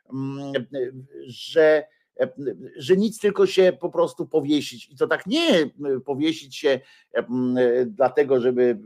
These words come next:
żeby po prostu ze sobą skończyć, tylko, tylko powiesić się z jakiejś takiej, z beznadziei, a to jest wtedy, wtedy jest słabe,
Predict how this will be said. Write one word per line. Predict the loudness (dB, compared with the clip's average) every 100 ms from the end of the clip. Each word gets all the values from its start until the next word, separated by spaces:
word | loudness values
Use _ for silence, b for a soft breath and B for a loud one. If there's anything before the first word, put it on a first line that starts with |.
| -20 _ _
żeby | -4 -2 -2
po | -4
prostu | -2 -4 -4
ze | -8
sobą | -4 -6
skończyć, | -4 -6 -6
tylko, | -4 -6
tylko | _ -12 -6 -4
powiesić | -4 -2 -4 -4 -4
się | -2 -2 B B B
z | -2
jakiejś | -2 0 -4
takiej, | -2 2 2 2 B B _
z | -18
beznadziei, | 0 2 6 6 4 4 4 4 -2
a | -2
to | -2
jest | 0
wtedy, | -2 0 -2 -4
wtedy | -2 -2 0
jest | -6 -8
słabe, | -8 -4 2 2